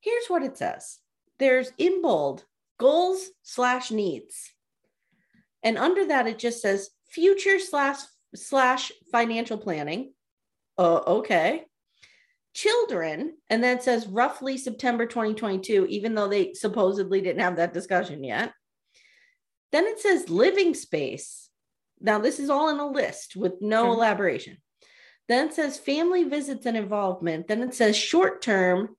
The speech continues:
Speaker 1: and long-term travel." And then it says, "paying off debt." Um, okay. Under that, bolded, it says, "finances." Baby fund, house savings,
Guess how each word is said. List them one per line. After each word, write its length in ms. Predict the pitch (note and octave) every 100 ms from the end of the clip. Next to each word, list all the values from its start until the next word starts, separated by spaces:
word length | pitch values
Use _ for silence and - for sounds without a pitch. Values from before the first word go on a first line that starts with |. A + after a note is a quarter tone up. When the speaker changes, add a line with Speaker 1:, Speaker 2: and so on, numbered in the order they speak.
| F#3
Speaker 1:
and 180 | G#3
long-term 500 | G#3 A#3 D4 C#4 G#3
travel." 520 | G3 F3+ E3+ E3+ E3 -
And 160 | F#3+
then 120 | G3+
it 60 | G3
says, 160 | G#3 G#3
"paying 340 | - F#3 F3+
off 240 | D#3+ D#3+ -
debt." 240 | G2 - _ _ _ _ _ _ _ _ _ _ _
Um, 340 | C#3+ C#3 C#3 -
okay. 500 | D#3+ D#3 C3 C#3+ - _ _ - - - - _
Under 340 | - G4+ A4 F#4+
that, 460 | B3 G3 G3 G3
bolded, 480 | E3+ G#3+ G#3 F3 E3 -
it 140 | F3+
says, 240 | G3+ F3+ F3+
"finances." 920 | C4 B3 G#3+ C3 - G2+ - - - _ _ _ _ _
Baby 420 | - E4 F4 C#4 G#3+
fund, 480 | E3+ A#2+ - - - _ _ _ _ _
house 460 | - - E4 D#4+ -
savings, 720 | A3 E3+ C#3+ G2+ - F3 -